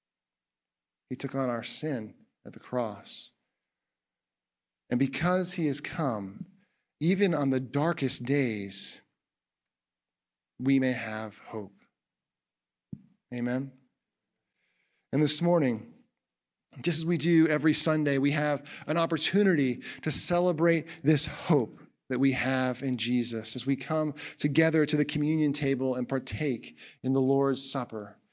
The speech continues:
to eat of the bread which represents his body, which was broken for us, and to drink of the juice that represents his blood that was shed for us. This table, like Matthew's genealogy, reminds us of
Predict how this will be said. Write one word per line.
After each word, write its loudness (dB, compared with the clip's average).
to 2
eat 2
of 0
the 2
bread 2
which 2
represents 2
his 0
body, -2
which -4
was 0
broken 2
for 0
us, -4
and 4
to 2
drink 2
of 4
the 2
juice 4
that -2
represents -2
his -4
blood 0
that -6
was 0
shed 2
for -8
us. -12
This 2
table, 0
like 2
Matthew's 0
genealogy, 4
reminds 0
us 0
of -2